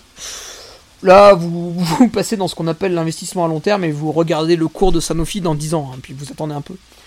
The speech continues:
Baissez la tête en attendant que ça passe. Alors, j'ai fait énormément de raccourcis, mais tu comprends le truc. Cette année, j'ai choisi mon plan pour l'U T M B en disant,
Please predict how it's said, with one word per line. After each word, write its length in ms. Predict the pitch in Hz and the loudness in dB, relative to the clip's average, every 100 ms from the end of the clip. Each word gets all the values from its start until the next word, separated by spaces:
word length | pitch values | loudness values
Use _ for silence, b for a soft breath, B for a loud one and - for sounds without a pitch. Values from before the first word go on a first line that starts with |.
| b b | b b
Baissez 200 | 156 151 | -8 -2
la 100 | 170 | -2
tête 200 | 156 165 | 0 -4
en 80 | 147 | -6
attendant 200 | 147 156 | -10 -10
que 60 | 147 | -10
ça 80 | - | -14
passe. 280 | - - _ _ _ b b b b - | -18 -20 _ _ _ b b b b -10
Alors, 260 | - 151 - _ - | -4 -4 -4 _ -10
j'ai 280 | 143 170 | -2 -2
fait 280 | 175 165 170 - | 0 0 -2 -2
énormément 300 | 156 156 151 | -4 -2 -2
de 40 | |
raccourcis, 460 | 151 175 165 233 240 | -4 -6 -4 0 0
mais 100 | 180 | 0
tu 100 | - | -4
comprends 260 | 185 175 | -6 -2
le 60 | 208 | -2
truc. 300 | 240 220 - _ _ - b b b | 0 -2 -4 _ _ -20 b b b
Cette 180 | - 190 | -2 0
année, 260 | 202 220 190 | 2 4 2
j'ai 120 | 160 | 0
choisi 320 | 185 175 185 | -2 -2 -2
mon 140 | 175 | -2
plan 300 | 170 202 190 | 0 0 0
pour 140 | 160 175 | -4 -6
l'U 100 | 165 | -4
T 120 | 180 | -4
M 100 | 170 | 0
B 60 | 185 | 2
en 140 | 175 | 0
disant, 380 | 156 160 185 | 0 0 0